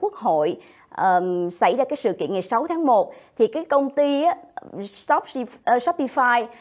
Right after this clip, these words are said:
mà chuyên để tổ chức những cái, ờm, cái cửa hàng bán những cái mặt hàng này ở online đó, thì họ đã phải tạm thời ngưng đóng cửa.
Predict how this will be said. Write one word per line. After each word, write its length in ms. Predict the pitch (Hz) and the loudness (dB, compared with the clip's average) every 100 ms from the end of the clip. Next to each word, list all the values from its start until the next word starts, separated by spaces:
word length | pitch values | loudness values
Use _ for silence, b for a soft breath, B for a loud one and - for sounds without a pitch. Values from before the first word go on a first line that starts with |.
| B | B
mà 180 | - 185 | -4 -4
chuyên 460 | 165 262 277 262 214 | -2 -2 -2 -2 0
để 240 | 170 143 | 2 2
tổ 220 | 254 160 226 | 2 0 0
chức 120 | 370 - - | -4 -6 -8
những 260 | 180 156 226 | -6 -6 -4
cái, 220 | 311 320 | -4 0
ờm, 600 | 277 240 226 220 220 208 | 0 0 -2 -4 -6 -6
cái 280 | 302 302 294 | -6 -6 -4
cửa 160 | 196 180 | 2 2
hàng 400 | 247 208 185 175 | 2 -4 -2 0
bán 260 | 208 285 | -2 0
những 100 | 320 | -4
cái 80 | 302 | -4
mặt 160 | 294 - | -4 -4
hàng 240 | 214 185 | -8 -4
này 100 | 180 | -2
ở 100 | 151 220 - | -4 -6 -4
online 440 | 254 262 269 262 | -2 0 0 0
đó, 140 | 294 285 B B | 0 -2 B B
thì 100 | 196 | -4
họ 300 | 196 190 147 | -2 0 2
đã 140 | 175 175 | 2 0
phải 340 | 202 156 233 - | 0 -2 -4 -2
tạm 280 | 202 147 175 | 0 0 -2
thời 260 | 208 180 | 0 0
ngưng 300 | 180 247 254 | 2 0 0
đóng 180 | 220 277 247 | 0 0 2
cửa. 300 | 165 170 | 4 4